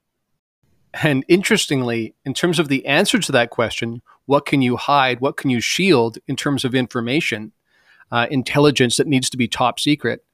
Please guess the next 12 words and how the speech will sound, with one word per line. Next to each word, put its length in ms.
Well, 240
the 200
answer 240
was 280
nothing, 640
nada. 560
Apparently 560
nothing 760
in 180
space 480
or 160
time, 540